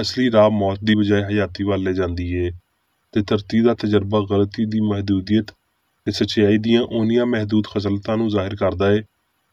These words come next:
ਜਿਨ੍ਹਾਂ ਵਿੱਚ ਰੱਬ ਇਨਸਾਨ ਨੂੰ ਸਾਰੀ ਧਰਤੀ ਉੱਤੇ ਇਖਤਿਆਰ ਦਿੰਦਾ ਏ। ਜੇ ਤੁਸੀਂ ਇਹ ਸਮਝ ਜਾਓ ਭਈ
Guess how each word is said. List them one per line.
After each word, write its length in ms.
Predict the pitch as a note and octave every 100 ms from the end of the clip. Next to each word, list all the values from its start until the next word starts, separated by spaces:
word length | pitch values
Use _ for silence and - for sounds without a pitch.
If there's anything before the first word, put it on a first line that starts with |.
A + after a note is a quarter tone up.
| _
ਜਿਨ੍ਹਾਂ 280 | G#2+ A2 A#2+
ਵਿੱਚ 240 | A#2+ G#2+
ਰੱਬ 340 | G#2 G#2 G2 G#2+
ਇਨਸਾਨ 460 | A2+ G#2+ G#2+ G2+
ਨੂੰ 120 | G#2 G#2+
ਸਾਰੀ 280 | G#2 G2+
ਧਰਤੀ 360 | G#2+ A2 G2+ A2
ਉੱਤੇ 260 | G2+ - G#2
ਇਖਤਿਆਰ 360 | - G2 F2+
ਦਿੰਦਾ 380 | E2+ F2+ E2+ E2+
ਏ। 180 | E2+ E2+ F2 _ _ _ _ _ _ _ _ _ _ _ _ _ _ _ _ _ _ _ _ _ _ _ _ _ _ _ _ _ _ _ _ _ _ _ -
ਜੇ 160 | G2+ B2+
ਤੁਸੀਂ 340 | - A#2 C#3
ਇਹ 180 | - B2
ਸਮਝ 360 | - A2+ B2 A#2
ਜਾਓ 180 | B2+
ਭਈ 240 | C3 -